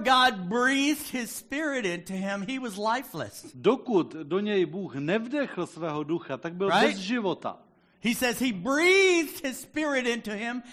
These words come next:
Speaker 1: and he became a living soul.
Speaker 2: A tam je, že do něj vdechl svého ducha a on se stal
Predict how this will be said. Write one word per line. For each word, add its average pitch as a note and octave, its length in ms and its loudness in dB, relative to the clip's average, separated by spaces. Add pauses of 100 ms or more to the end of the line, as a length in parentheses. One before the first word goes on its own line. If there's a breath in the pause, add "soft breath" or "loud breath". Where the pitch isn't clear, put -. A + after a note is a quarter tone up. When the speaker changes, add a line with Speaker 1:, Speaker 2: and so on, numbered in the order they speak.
(140 loud breath)
Speaker 1:
and G#3+ 200 0
he A3 160 0
became A3 1040 0 (280 loud breath)
a G3+ 80 4
living A#3+ 560 2
soul. E3+ 720 -2
Speaker 2:
A - 20 -10
tam E3+ 180 -4
je, G3+ 100 -2
že F#3 160 0
do F#3 100 -2
něj F#3+ 200 0
vdechl C3 720 -2
svého E3 340 -4
ducha D#3+ 280 -6
a E3 40 -4
on D#3 120 -6
se D#3 140 -10
stal F3 420 -2